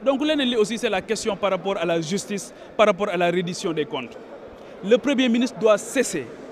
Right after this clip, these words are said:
de parler des dossiers judiciaires. C'est la meilleure manière de donner aux poursuites judiciaires une connotation politique. Plus il en parle, plus les gens qui seront traqués demain vont penser, et, et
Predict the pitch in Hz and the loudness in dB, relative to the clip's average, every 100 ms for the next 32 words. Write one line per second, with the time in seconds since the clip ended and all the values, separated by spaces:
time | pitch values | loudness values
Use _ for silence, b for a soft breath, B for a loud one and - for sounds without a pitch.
0 | - 160 202 - 214 220 202 185 160 180 | -4 2 2 4 4 4 2 0 -2 -2
1 | 196 160 185 170 143 107 - - B B | -4 -2 -4 -4 -4 -6 -8 -14 B B
2 | 277 269 240 226 320 294 240 233 220 196 | 0 4 6 8 8 6 4 2 2 4
3 | 185 220 156 - - - - 226 220 277 | 6 6 4 -4 -14 -16 0 4 4 4
4 | 277 262 220 165 208 - 208 208 208 165 | 2 2 2 0 -2 2 0 2 0 2
5 | 214 190 190 - 190 - 220 185 160 - | 2 2 0 0 -2 4 4 4 -2 -8
6 | - - - - - - - - 311 311 | -14 -16 -18 -18 -18 -18 -14 4 6 6
7 | - 247 226 202 - 262 285 - - - | 4 2 4 4 8 8 6 -2 -10 -8
8 | - 320 - 254 233 190 214 - 214 220 | 0 2 2 4 4 4 0 -2 -4 0
9 | 196 180 233 220 - 190 165 226 180 170 | 0 0 2 2 4 2 6 6 6 2
10 | - - - - - 160 175 - - - | -8 -16 -16 -16 -16 -14 -14 -14 -16 -16
11 | - - 190 190 208 - 247 240 - 196 | -16 -10 0 4 4 2 2 2 2 -2
12 | - 233 214 196 208 | 0 4 4 6 2